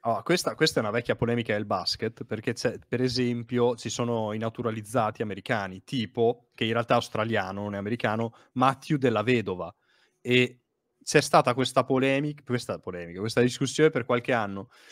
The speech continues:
Dobbiamo dirlo Della Vedova come lo direbbe normalmente un italiano, o Della Vedova,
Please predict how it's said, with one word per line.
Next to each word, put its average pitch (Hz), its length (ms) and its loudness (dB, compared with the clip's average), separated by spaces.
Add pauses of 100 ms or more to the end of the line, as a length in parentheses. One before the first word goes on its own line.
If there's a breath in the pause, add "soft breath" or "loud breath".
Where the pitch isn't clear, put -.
(140 soft breath)
Dobbiamo 147 340 4
dirlo 123 340 2
Della 120 300 2
Vedova 139 480 2
come 110 180 -4
lo 113 100 -2
direbbe 113 320 0
normalmente 110 520 -2
un 113 80 -4
italiano, 127 640 0
o 135 120 -2
Della 151 280 8
Vedova, 143 760 8